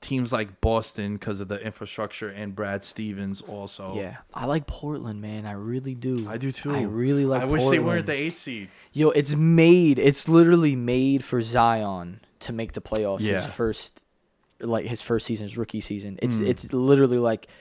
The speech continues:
Speaker 2: it's so easy for them. There, I showed you, I showed you the
Speaker 1: Yeah.
Speaker 2: remaining schedule and told you, like, eh, but I just really think it's gonna be Portland. I really do.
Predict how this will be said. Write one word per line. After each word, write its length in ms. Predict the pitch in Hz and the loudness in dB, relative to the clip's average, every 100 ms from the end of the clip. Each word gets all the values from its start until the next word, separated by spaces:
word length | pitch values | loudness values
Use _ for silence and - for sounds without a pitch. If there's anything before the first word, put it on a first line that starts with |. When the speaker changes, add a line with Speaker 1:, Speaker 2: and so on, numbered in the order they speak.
| - | -8
Speaker 2:
it's 200 | 120 - | -4 0
so 260 | - 131 | 4 4
easy 300 | 110 127 107 | 2 0 -2
for 180 | 101 104 | -6 -4
them. 300 | 101 101 104 | -4 -6 -4
There, 180 | 131 120 | -2 0
I 120 | 120 | 0
showed 280 | 123 143 135 | 2 2 0
you, 140 | 123 113 | 0 -2
I 60 | |
showed 240 | 113 131 120 | 0 -2 -2
you 60 | |
the 80 | 120 | -4
Speaker 1:
Yeah. 40 | |
Speaker 2:
remaining 260 | 120 117 110 | -4 -4 -4
schedule 440 | - 113 - 107 | -2 -2 -2 -4
and 100 | 110 | -4
told 260 | 110 120 107 | 0 0 0
you, 60 | 107 | -2
like, 220 | 101 - - - _ _ _ _ - | -4 -6 -20 -20 _ _ _ _ -14
eh, 60 | - - _ _ _ _ _ 131 | -14 -14 _ _ _ _ _ -6
but 140 | 127 120 | 0 2
I 140 | 120 | 2
just 180 | 120 117 | 0 -4
really 220 | 123 117 | -2 -2
think 120 | 123 110 | -4 -6
it's 60 | |
gonna 120 | 110 | -8
be 100 | 107 | -8
Portland. 440 | 101 110 - - - _ | -6 -6 -6 -12 -18 _
I 120 | - | -14
really 280 | 101 110 104 | -8 -6 -4
do. 300 | 101 107 95 | -4 -6 -6